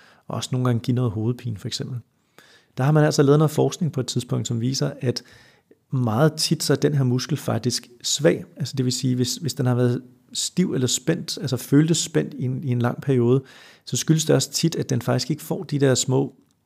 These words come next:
restitutionsperioder, man, man normalt skal, når man får arbejdet med en muskel. Hvis man gerne vil træne en muskel stærkt, så skal man jo ligesom bruge musklen, og så give den lidt pause. Bruge den igen og give den pause. Altså ligesom når man løber, så man hele tiden bliver bedre til at løbe, eller så man får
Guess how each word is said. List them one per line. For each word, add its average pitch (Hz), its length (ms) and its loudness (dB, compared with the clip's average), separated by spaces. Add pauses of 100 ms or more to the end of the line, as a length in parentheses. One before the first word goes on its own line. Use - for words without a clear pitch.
(120)
restitutionsperioder, 127 1000 2
man, 113 360 -2
man 117 120 0
normalt 113 320 -2
skal, 135 260 -2
når 127 80 0
man 117 140 -2
får 120 120 -4
arbejdet 117 340 -2
med 113 100 -2
en 110 60 -4
muskel. 113 340 -4 (380)
Hvis 131 160 -4
man 131 100 0
gerne 123 200 4
vil 151 100 2
træne 135 260 0
en 123 60 2
muskel 127 300 0
stærkt, 117 340 -2
så 139 80 -2
skal 131 140 -4
man 117 100 0
jo 110 60 -2
ligesom 104 240 -4
bruge 151 240 6
musklen, 175 380 4
og 127 100 -4
så 131 80 -2
give 120 140 -4
den 120 80 -2
lidt 120 180 0
pause. 101 420 -4 (500)
Bruge 151 220 6
den 180 60 4
igen 160 300 2
og 127 120 -4
give 120 120 -2
den 117 80 -2
pause. 104 380 -4
Altså 120 140 -2
ligesom 156 180 2
når 143 100 2
man 120 140 0
løber, 127 280 0
så 123 120 -6
man 120 80 -2
hele 139 100 -2
tiden 143 160 -4
bliver - 220 -6
bedre 127 220 4
til 135 140 -2
at 113 60 0
løbe, 110 260 -2
eller 113 140 -4
så 117 100 -6
man 104 160 -4
får 135 320 -4